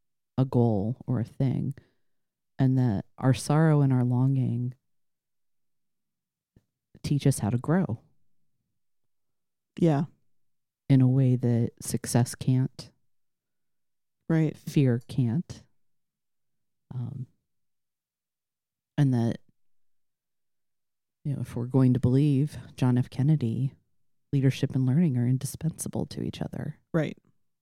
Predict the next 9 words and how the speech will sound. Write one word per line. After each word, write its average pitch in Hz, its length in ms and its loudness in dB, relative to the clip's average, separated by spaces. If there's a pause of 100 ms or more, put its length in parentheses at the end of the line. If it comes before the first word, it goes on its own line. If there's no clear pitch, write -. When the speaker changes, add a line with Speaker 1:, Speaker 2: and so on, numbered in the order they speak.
(220)
Speaker 1:
So - 480 -6
if 131 200 -2
longing 131 720 2 (280)
is 127 680 -4 (380)
the 135 100 4
thing 131 360 0
that 127 140 0
drives 120 380 -4
growth - 580 -2